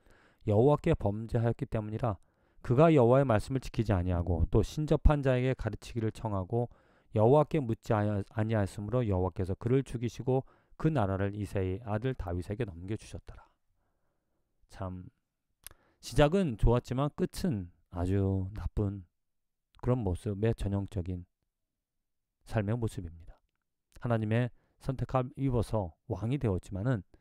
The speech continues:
하나님이 세워주신 그 뜻을 무시하고 하나님의 말씀, 하나님이 세우신 법도, 하나님이 명령하신 그것을, 원하시는 것을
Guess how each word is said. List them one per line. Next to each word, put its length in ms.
하나님이 480
세워주신 680
그 120
뜻을 300
무시하고 760
하나님의 480
말씀, 520
하나님이 420
세우신 420
법도, 480
하나님이 360
명령하신 720
그것을, 580
원하시는 640
것을 440